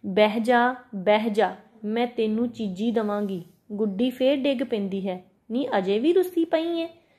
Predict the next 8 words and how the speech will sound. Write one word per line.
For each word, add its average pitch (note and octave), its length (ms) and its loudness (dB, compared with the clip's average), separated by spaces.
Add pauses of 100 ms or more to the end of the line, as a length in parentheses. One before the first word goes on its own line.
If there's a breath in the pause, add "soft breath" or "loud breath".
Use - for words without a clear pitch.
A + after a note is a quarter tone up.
(300 soft breath)
ਜਾਂ A3 300 4
ਫਿਰ C4+ 200 -2
ਸਿੱਧਾ B3 420 0
ਕੋ C4+ 220 6
ਪਈ C4 240 0
ਨੀਂਦਰ A3 420 2
ਆਈ B3 280 2
ਏ?" B3 100 0